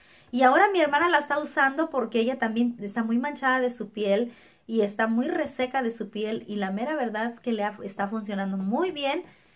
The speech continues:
Y pues como ves, a mí ya no se me descarapela la cara porque se me desca-, hacía mucha descarapelada. Y una vez más te pido disculpas por mis uñas que están todas despintadas, pero,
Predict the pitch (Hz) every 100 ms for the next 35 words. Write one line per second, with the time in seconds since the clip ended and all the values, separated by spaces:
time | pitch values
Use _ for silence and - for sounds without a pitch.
0 | _ - 262 311 311 277 262 302 370 -
1 | 269 277 294 320 339 285 226 - 220 214
2 | 220 247 247 226 226 247 240 220 190 226
3 | 214 196 202 - 190 196 196 208 214 202
4 | 226 277 262 247 208 185 190 190 208 254
5 | - - - 262 302 330 277 285 247 240
6 | 262 214 226 226 226 240 240 208 196 190
7 | 220 208 226 202 202 196 196 202 190 190
8 | 175 170 180 202 196 180 170 160